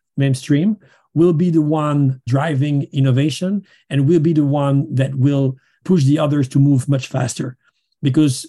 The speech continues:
you know, I always refer to the Kodak effect, but you can, either you can believe or not in the technology, but once it's become mainstream, you know, if you're not up to speed, you're simply gonna disappear. And it may be far-fetched to consider that those very large organizations will disappear,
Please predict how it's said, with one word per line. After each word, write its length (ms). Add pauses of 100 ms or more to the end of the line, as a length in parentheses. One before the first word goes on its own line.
you 120
know, 80
I 160
always 360
refer 280
to 100
the 160
Kodak 320
effect, 360 (420)
but 340
you 100
can, 180
either 220
you 80
can 180
believe 280
or 60
not 180
in 80
the 80
technology, 600 (340)
but 160
once 320
it's 100
become 340
mainstream, 640 (240)
you 80
know, 100
if 220
you're 120
not 360 (140)
up 160
to 120
speed, 440 (280)
you're 180
simply 320
gonna 160
disappear. 640 (360)
And 180
it 60
may 220
be 160
far-fetched 640
to 80
consider 460
that 180
those 220
very 260
large 220
organizations 540
will 80
disappear, 640